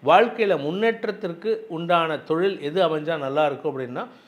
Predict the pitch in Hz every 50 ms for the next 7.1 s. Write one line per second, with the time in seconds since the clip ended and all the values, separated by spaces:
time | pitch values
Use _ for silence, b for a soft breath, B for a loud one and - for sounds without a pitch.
0 | B B B B - 151 175 180 233 269 277 240 - 190 175 196 214 226 220 220
1 | 226 214 - - 208 175 165 160 165 - 196 180 180 185 170 160 151 151 147 160
2 | 151 - 170 151 147 143 135 131 127 131 165 214 - - - 139 156 185 214 240
3 | 240 254 - 220 - - 170 151 151 151 160 156 156 147 139 135 131 120 131 135
4 | - 143 131 135 147 151 165 175 180 165 160 147 139 131 120 - B B B B
5 | B B B _ _ _ _ - - 208 220 240 269 269 247 202 - 160 156 160
6 | 156 - 214 202 196 196 202 185 185 180 165 147 143 165 185 202 202 202 226 220
7 | -